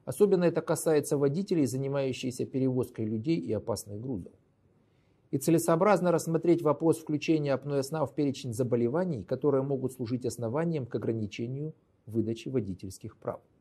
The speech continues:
В этом смысле, кстати, интересно посмотреть на зарубежный опыт. Там этой проблемой достаточно серьёзно занимаются.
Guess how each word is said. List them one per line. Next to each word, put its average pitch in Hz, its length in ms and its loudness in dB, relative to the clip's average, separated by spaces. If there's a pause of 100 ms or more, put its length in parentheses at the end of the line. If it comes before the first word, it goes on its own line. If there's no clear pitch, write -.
(560)
В 156 80 6
этом 202 240 8
смысле, 202 380 0
кстати, 175 380 2
интересно 160 800 0
посмотреть 151 460 -2
на 139 80 -2
зарубежный 135 540 0
опыт. - 300 -2 (500)
Там 120 320 -4 (720)
этой 113 180 -4
проблемой 127 440 -2
достаточно 117 320 -10
серьёзно 120 420 -4
занимаются. 117 600 -8